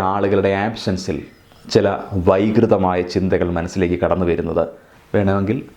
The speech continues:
ദേവപുസ്തകങ്ങളിലെ പോലെ പൈശാചികമായ ഇടപെടലുകൾ എന്ന് വേണമെങ്കിൽ പറയാം. ദൈവത്തിൻ്റെ വേലകൾ ചെയ്യുന്നവർ, അല്ലെങ്കിൽ നല്ല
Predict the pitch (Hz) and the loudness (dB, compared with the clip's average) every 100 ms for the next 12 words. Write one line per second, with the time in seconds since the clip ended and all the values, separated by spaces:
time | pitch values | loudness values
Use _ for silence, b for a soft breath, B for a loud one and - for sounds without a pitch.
0 | 101 101 101 98 95 - 92 90 90 87 | 2 2 4 2 0 0 2 2 2 2
1 | 85 85 - 90 92 - 98 92 92 87 | 0 0 0 -2 -2 -2 0 0 -2 -2
2 | 82 82 85 82 87 85 80 95 87 82 | -2 -2 -2 -2 0 -2 -2 -2 -2 -2
3 | 82 87 92 78 - - b b b 127 | -2 0 0 -2 -4 -14 b b b 2
4 | 143 175 185 190 160 127 127 120 123 120 | 4 4 2 4 4 4 2 2 0 2
5 | 110 107 104 - - - 107 101 98 90 | 2 2 0 -2 -10 -4 0 0 0 -4
6 | - 104 113 123 131 | -4 0 2 4 4